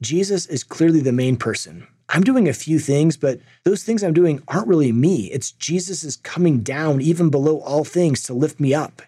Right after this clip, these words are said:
and give me the strength to move forward. Maybe we could represent this better by including shades of green to show that it's not just my own power,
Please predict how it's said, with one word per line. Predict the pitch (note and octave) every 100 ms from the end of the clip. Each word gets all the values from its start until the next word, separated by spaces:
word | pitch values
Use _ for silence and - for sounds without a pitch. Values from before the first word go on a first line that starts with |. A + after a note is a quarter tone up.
| -
and | C3+
give | D3
me | C#3+
the | C3
strength | - - C3+ B2 -
to | -
move | A#2+ G#2+
forward. | - A#2+ G2 - - _ _ _
Maybe | D#3 F#3 A#3
we | G3+
could | F#3 D#3 A#2+
represent | E3+ F3 F3 D#3+ E3
this | D#3
better | - D3+ D#3+
by | C3
including | C3+ B2 E3 D#3
shades | B2+ - D3 C#3+
of | B2
green | A2+ C#3+ C3 A#2
to | B2
show | D3+ D3
that | C#3 -
it's | -
not | F#3+
just | F3 C#3
my | C3
own | C#3 F3 G3
power, | A2+ A2 G2 G#2+